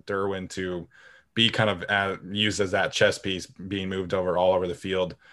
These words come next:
more than any other player. But I do think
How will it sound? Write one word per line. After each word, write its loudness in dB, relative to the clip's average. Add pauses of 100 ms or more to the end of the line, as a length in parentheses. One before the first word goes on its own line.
(260)
more 8
than 2
any 0
other 4
player. 4
But 2
I 4
do 6
think 2